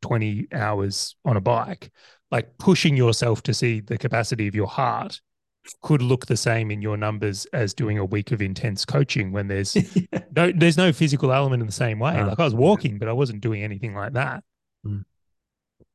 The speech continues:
Speaker 2: Oh, it's exhausting. And I think it's just about energy, because all your best energy is being directed to prove and defend the deep fear. And so to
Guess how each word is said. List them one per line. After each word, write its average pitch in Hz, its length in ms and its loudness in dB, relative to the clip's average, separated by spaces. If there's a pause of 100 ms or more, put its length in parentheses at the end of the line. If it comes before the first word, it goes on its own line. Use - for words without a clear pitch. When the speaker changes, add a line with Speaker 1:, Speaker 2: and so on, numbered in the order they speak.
(840)
Speaker 2:
Oh, 139 120 4
it's 123 160 -2
exhausting. 127 440 2
And 120 100 2
I 110 60 0
think 117 180 0
it's 107 140 -4
just - 160 -4
about 104 160 -4
energy, 127 340 4
because 107 420 -4
all 127 220 0
your 113 100 2
best 110 280 -2
energy 113 340 -2
is 98 100 -4
being 110 220 -2
directed 110 380 -4
to - 80 -16
prove 120 280 -2
and 110 160 -2
defend 123 580 -2 (380)
the 113 300 -6
deep 117 260 -4
fear. 113 400 -2
And 117 140 -6
so 110 160 -4
to 101 200 -6